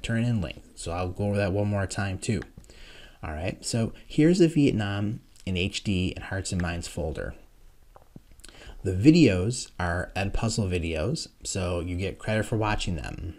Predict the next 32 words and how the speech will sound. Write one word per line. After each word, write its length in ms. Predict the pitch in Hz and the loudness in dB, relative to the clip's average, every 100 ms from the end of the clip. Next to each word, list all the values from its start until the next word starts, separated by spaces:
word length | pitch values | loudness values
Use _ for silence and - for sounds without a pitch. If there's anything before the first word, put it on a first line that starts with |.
| - | -8
all 60 | 80 | -6
right? 360 | 73 90 123 | -4 -2 -4
So 160 | - 98 | -4 -6
make 160 | 87 85 | -6 -6
sure 160 | 104 | -4
you 140 | 101 101 | -2 -2
watch 220 | 92 - | -2 -2
them 120 | 120 | -2
completely. 640 | - 151 131 82 107 139 - | 0 0 0 0 0 -2 -6
I'll 140 | - 87 | -6 -4
know, 380 | 90 92 110 107 | -2 -2 -2 -4
if, 160 | 104 98 | -6 -4
right, 160 | 92 107 | -2 0
if 100 | 101 | 0
you 80 | |
watch 220 | 95 95 117 | -2 -2 0
them 100 | 120 | 0
or 60 | |
not. 340 | 107 92 - - - - - | 2 0 -2 -8 -20 -16 0
They're 120 | 131 | 4
really 220 | 143 131 | 6 6
good. 280 | 101 92 76 | 4 0 -2
This 160 | 87 117 | -2 -2
is 80 | |
actually 240 | 123 - 98 | 0 0 0
a 20 | |
newer 480 | 98 110 123 131 131 - - | 2 2 4 2 -2 -8 -14
video 380 | - 123 113 110 | 2 4 4 4
about 160 | 101 95 | 0 -2
the 100 | 92 | -2
Vietnam 520 | 90 101 107 117 117 | 0 0 0 2 2
War. 280 | 87 82 | 2 0